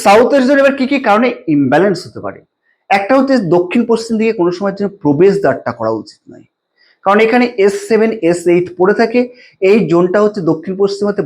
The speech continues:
বাস্তুপুরুষের পা, অর্থাৎ এই পায়ের যে পা কি করে, সবসময় আমাদের যে কোনো জায়গায় যেতে সাহায্য করে। যদি আপনার সেই জায়গাটা নেগেটিভিটি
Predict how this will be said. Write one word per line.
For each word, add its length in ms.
বাস্তুপুরুষের 680
পা, 160
অর্থাৎ 420
এই 80
পায়ের 320
যে 60
পা 100
কি 140
করে, 200
সবসময় 280
আমাদের 220
যে 240
কোনো 200
জায়গায় 260
যেতে 240
সাহায্য 320
করে। 140
যদি 300
আপনার 220
সেই 200
জায়গাটা 300
নেগেটিভিটি 460